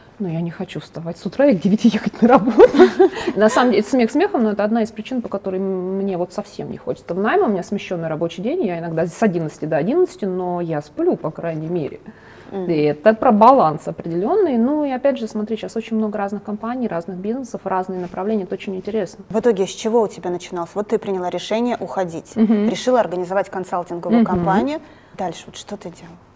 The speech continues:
Speaker 2: Откуда появились клиенты первые? Ты помнишь первого клиента?
Speaker 1: Ты ж нет.
Speaker 2: Мгм.
Speaker 1: Ты знаешь, нет.
Speaker 2: Нет?
Speaker 1: Вот ты веришь, нет, не помню. Я не помню. Я помню уже следующих. И мы дружим, и даже если посмотреть на сайте, их отзывы на сайте, на наш-, на нашем сайте, и мы дружим, а я не помню пер-,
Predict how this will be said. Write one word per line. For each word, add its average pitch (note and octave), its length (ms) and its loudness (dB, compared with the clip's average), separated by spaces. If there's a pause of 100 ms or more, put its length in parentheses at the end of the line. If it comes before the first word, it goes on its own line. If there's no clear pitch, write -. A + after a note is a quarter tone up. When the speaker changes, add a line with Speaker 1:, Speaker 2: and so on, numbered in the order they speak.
(220)
Speaker 2:
Откуда C4+ 300 2
появились G3+ 420 0
клиенты F3 460 -10
первые? - 300 -14
Ты G3+ 80 -2
помнишь F4 300 0
первого E3+ 260 -6
клиента? E3 460 -16 (500)
Speaker 1:
Ты A#3 100 -4
ж - 120 -6
нет. G#3 360 2 (520)
Speaker 2:
Мгм. G3 180 -6
Speaker 1:
Ты G#3+ 100 2
знаешь, C#4 360 4
нет. A#3 260 8
Speaker 2:
Нет? C#4 160 4
Speaker 1:
Вот A3 220 4
ты G#3+ 80 4
веришь, F4 260 10
нет, D4+ 160 2
не G#3+ 120 8
помню. C#4 420 6
Я F3 160 4
не F#3+ 100 4
помню. G3 420 6
Я F#3+ 140 4
помню A#3+ 340 2
уже A#3 160 4
следующих. A#3 640 0 (360)
И G3 80 2
мы G#3+ 120 8
дружим, G#3 580 8
и F3 60 -4
даже F#3 220 0
если F3+ 140 -4
посмотреть - 260 -8
на E3 100 -2
сайте, G#3+ 300 2
их - 120 -6
отзывы A#3+ 380 2
на F3+ 120 0
сайте, D3+ 400 -4 (220)
на F#3 80 0
наш-, F#3+ 280 2
на E3+ 180 -6
нашем E3+ 300 -6
сайте, B3 400 0
и - 20 0
мы F3+ 120 -2
дружим, A3 420 0
а F3 60 -8
я D#3 100 -4
не E3+ 120 -4
помню A#3+ 280 0
пер-, - 200 -6